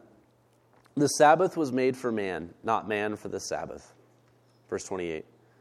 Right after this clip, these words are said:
"So the Son of Man is Lord even of the Sabbath." Okay, so I remember the first time I read this,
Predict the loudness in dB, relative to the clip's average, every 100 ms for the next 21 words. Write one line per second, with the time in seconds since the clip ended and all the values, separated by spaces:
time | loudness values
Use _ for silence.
0 | _ _ _ _ -8 -2 -2 0 0 2
1 | 0 0 -2 -2 0 4 2 0 -4 -6
2 | -4 -6 -8 -8 -4 -4 -4 -10 -14 _
3 | _ _ _ _ _ _ _ _ _ _
4 | _ _ 0 2 4 4 4 4 2 2
5 | 0 2 0 0 -2 0 2 4 4 2
6 | 2 -2